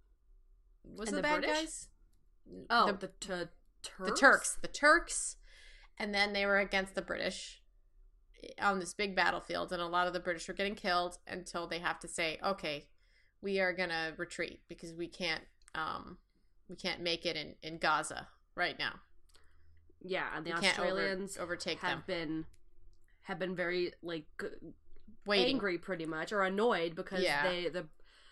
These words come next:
Speaker 2: the, they're allied with the British, but the British never let them fight, so they're just sitting there doing nothing. Ju-, just because the British want recognition at the end, like, that's why they don't let the Australians fight or something?
Speaker 1: I think they're just prejudiced against them.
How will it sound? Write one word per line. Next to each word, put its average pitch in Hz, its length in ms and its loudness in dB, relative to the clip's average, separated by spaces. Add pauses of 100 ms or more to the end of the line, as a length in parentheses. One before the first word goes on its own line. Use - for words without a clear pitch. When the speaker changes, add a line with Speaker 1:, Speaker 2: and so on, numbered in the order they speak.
(200)
Speaker 2:
the, 180 160 -2 (160)
they're 196 320 2
allied 220 340 4
with 196 160 -6
the 190 60 -6
British, 190 500 0
but 160 320 -6
the 190 80 -6
British 190 340 -2
never 170 200 -6
let 165 160 -8
them 156 100 -10
fight, - 400 -4
so - 160 -8
they're 165 140 -4
just 165 240 -8
sitting 185 160 -2
there 175 100 -2
doing 160 260 -4
nothing. 143 520 -4 (1500)
Ju-, 190 180 -2 (100)
just 190 200 -6
because 196 200 0
the 180 80 -4
British 170 320 -4
want 190 140 -2
recognition 180 560 -4
at 247 140 -2
the 269 160 -2
end, 294 260 2
like, 160 180 -4
that's 165 200 -6
why 202 80 -2
they 214 100 -2
don't 226 140 -4
let 240 140 -4
the 262 60 -6
Australians 254 580 -6
fight 269 200 -2
or 294 80 -6
something? 330 440 -6 (460)
Speaker 1:
I 339 40 -10
think 381 220 -4
they're 247 100 2
just 202 280 -4
prejudiced 180 600 -4
against 175 500 -6
them. 196 320 -4